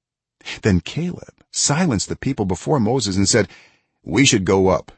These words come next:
and take possession of the land, for we can certainly do it." But the men who had gone up with him said, "We can't attack those people. They are stronger than we are."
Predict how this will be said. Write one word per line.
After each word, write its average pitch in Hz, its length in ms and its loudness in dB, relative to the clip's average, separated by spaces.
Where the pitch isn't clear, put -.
and 92 160 0
take 120 240 0
possession 101 460 0
of 82 80 -2
the 76 100 -2
land, 76 460 -8
for 98 100 0
we 101 140 2
can 82 120 0
certainly 71 500 -2
do 76 260 -8
it." - 180 -20
But 107 140 0
the 95 80 4
men 113 340 4
who 110 120 0
had 87 120 0
gone 92 220 2
up 143 180 -4
with 87 140 -4
him - 220 -14
said, 87 220 -4
"We 87 520 -4
can't 92 240 0
attack - 340 -4
those 73 240 -6
people. - 400 -14
They 117 120 2
are 113 60 4
stronger 139 420 2
than 80 160 -2
we 53 140 -14
are." - 280 -20